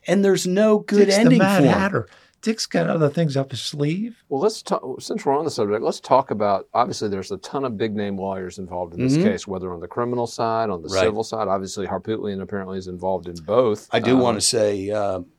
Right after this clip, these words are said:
Speaker 1: rest in peace, John Tiller. Uh, he just passed away, um, a very, very, very good civil lawyer.
Speaker 2: Mm-hmm.
Speaker 1: He was representing Alex. We just saw him in court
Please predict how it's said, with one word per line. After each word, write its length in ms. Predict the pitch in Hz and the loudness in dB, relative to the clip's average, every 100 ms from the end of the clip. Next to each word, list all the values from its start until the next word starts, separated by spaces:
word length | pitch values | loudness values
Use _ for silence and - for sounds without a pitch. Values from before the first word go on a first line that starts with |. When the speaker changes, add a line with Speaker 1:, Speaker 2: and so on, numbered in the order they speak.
| - | 0
Speaker 1:
rest 300 | 113 113 - | 0 0 -2
in 120 | 101 | -6
peace, 320 | - 107 101 | -4 -4 -4
John 320 | - 101 98 | -4 -4 -6
Tiller. 520 | 90 110 104 110 117 - _ | -6 -2 0 0 -2 -10 _
Uh, 200 | 90 85 | -10 -8
he 180 | 87 104 | -8 -8
just 240 | 101 90 - | -8 -10 -6
passed 340 | 95 95 - | -4 -4 -6
away, 600 | 98 95 98 98 92 92 _ | -6 -4 -2 -2 -4 -8 _
um, 540 | 92 92 90 87 87 - _ _ _ - | -12 -8 -8 -6 -8 -12 _ _ _ -10
a 80 | 92 | -6
very, 380 | 95 95 95 | 0 0 0
very, 500 | 92 - 98 104 104 | -4 -4 2 2 2
very 360 | 101 92 92 92 | -2 -2 -2 -2
good 260 | 90 95 95 | -4 -4 -2
civil 400 | - 107 101 101 | -2 -2 -2 -2
lawyer. 380 | 101 101 98 95 117 | -2 0 -2 -6 -10
Speaker 2:
Mm-hmm. 180 | 104 117 147 _ _ _ - - | -10 -10 -14 _ _ _ -14 -2
Speaker 1:
He 140 | 113 | 0
was 160 | 101 104 | 0 0
representing 560 | 98 98 92 95 92 | -2 -2 -6 -4 -4
Alex. 280 | 101 104 98 | -4 -6 -6
We 140 | 104 | -8
just 220 | 107 101 - | -6 -4 -4
saw 180 | 101 | -4
him 80 | 98 | -4
in 100 | 92 | -6
court 400 | - 117 123 - | -4 -2 -2 -4